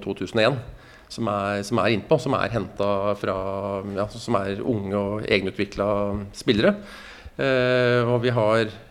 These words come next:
eh, også andre lokale spillere som er, som er litt eldre. Så, så det er klart at det er, eh, men det, det er et, det er et tøft nivå. Jeg tror hvis du ser på, eh,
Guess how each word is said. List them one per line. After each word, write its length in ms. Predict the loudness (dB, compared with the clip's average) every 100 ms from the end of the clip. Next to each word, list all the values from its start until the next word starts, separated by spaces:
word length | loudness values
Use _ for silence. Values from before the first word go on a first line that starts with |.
| -12
eh, 720 | -8 -6 -6 -6 -6 -6 -6
også 320 | -4 -4 2 2
andre 240 | 2 0 0
lokale 460 | 0 2 2 2 0
spillere 340 | 0 0 -4
som 160 | -2 0
er, 160 | 0 0
som 160 | 2
er 140 | 4 6
litt 180 | 2 2
eldre. 320 | 0 0 -4 -4 -18 -18 -18 -8
Så, 300 | 4 6 6
så 100 | 8
det 80 | 8
er 80 | 8
klart 160 | 6 6
at 80 |
det 80 | 6
er, 240 | 6 4 0 -6 -4
eh, 800 | 0 0 -2 -2 -2 -4 -4 -4 -4
men 800 | -4 -4 -8 -14 -20 _ 2 2
det, 80 | 4
det 140 | 6
er 200 | 6 4
et, 260 | 0 -12 -20 -20 -6
det 140 | 2 2
er 100 | 2
et 80 | -2
tøft 320 | -6 -4 2
nivå. 160 | 2 2 -6 -18 -6
Jeg 80 | -4
tror 220 | 2 4
hvis 100 | 4
du 80 | 0
ser 240 | 4 6 4 2 0
på, 120 | 2 4 4 4 4 2 -2 -10 -20 -20 -20 -14 -14 -8
eh, 1040 | -4 -2 -2 -2 -2 -2 -2 -2 -2 -2